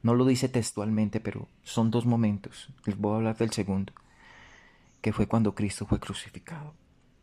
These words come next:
¿Cómo se sentiría el cielo en ese momento? Sabiendo que el Rey de Reyes, el Señor de Señores, estaba ahí crucificado, siendo vituperado,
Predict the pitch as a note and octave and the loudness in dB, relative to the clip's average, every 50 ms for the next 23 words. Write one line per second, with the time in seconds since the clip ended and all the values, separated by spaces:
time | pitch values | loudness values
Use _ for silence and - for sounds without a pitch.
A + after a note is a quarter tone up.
0 | _ _ _ _ _ _ - - - - C#3 D3 E3 - - - D#3 C#3+ B2+ - | _ _ _ _ _ _ -20 -4 0 2 4 4 4 4 4 2 2 2 2 2
1 | B2+ A#2+ A#2+ C3 C#3 C3+ B2+ - - - D3 D3+ C3+ A#2 A2 G#2 G2+ - - F#2 | 2 4 4 4 4 4 2 -2 -4 -4 -2 0 2 2 2 2 0 -2 -4 -6
2 | E2 C#2+ D#2 D#2+ F2+ F#2 - - - A#2+ - - _ _ _ _ - - - - | -6 -4 -6 -6 -6 -8 -10 -12 -14 -14 -14 -16 _ _ _ _ -20 -20 -20 -20
3 | - - - - - - - - - _ - - - A2 A2+ A#2 A#2+ B2 C3+ C3 | -20 -20 -20 -20 -20 -20 -20 -20 -20 _ -6 0 2 4 4 6 6 4 4 4
4 | - C#3 B2 A2+ G#2+ F#2 - - - B2+ A#2+ A2+ G#2+ - - C#3 D3 D#3 E3 D#3+ | 4 4 4 4 2 0 -2 0 2 2 2 2 2 0 2 4 6 6 6 4
5 | E3 D#3+ D3 - A#2 G2+ F#2+ - - - - - - - - - - _ _ _ | 4 2 2 2 0 -2 -2 -6 -10 -14 -14 -14 -12 -12 -14 -16 -18 _ _ _
6 | _ - - - - - _ - C3+ C3 A#2+ A2 - - B2+ B2 A#2+ B2 B2+ C#3 | _ -20 -20 -18 -20 -12 _ 2 2 2 2 2 0 0 0 2 2 4 4 4
7 | D3+ E3+ F3 E3+ D3 D#3 C#3+ - - B2 A2 G#2 F2 E2 - - - - - - | 4 4 2 2 0 -2 -2 -2 -4 -8 -8 -8 -8 -10 -12 -16 -18 -16 -16 -18
8 | - - _ _ _ _ _ _ _ _ _ _ _ _ _ _ _ _ _ _ | -18 -20 _ _ _ _ _ _ _ _ _ _ _ _ _ _ _ _ _ _
9 | _ _ _ _ _ _ _ - - _ - - - - - - - - - - | _ _ _ _ _ _ _ -20 -20 _ -20 -20 -20 -20 -20 -20 -20 -20 -20 -20
10 | _ _ _ - - A2+ - - - A2 A#2 B2 A#2+ B2+ A#2+ B2 - A#2 A2+ - | _ _ _ 0 0 0 0 0 0 0 2 4 4 4 4 4 2 0 0 0
11 | - A2 - - - - - - - - - - - _ _ _ _ _ _ _ | -2 -4 -4 -4 -6 -6 -6 -8 -8 -10 -14 -18 -20 _ _ _ _ _ _ _
12 | _ _ - - - - A#2+ A#2+ B2 A#2 B2+ B2 B2 A2 - G#2+ - - A2+ G#2 | _ _ -10 -8 -2 0 2 2 4 4 4 2 2 0 -2 -4 -2 0 0 0
13 | F#2+ E2 D2+ - | 0 -2 -8 -12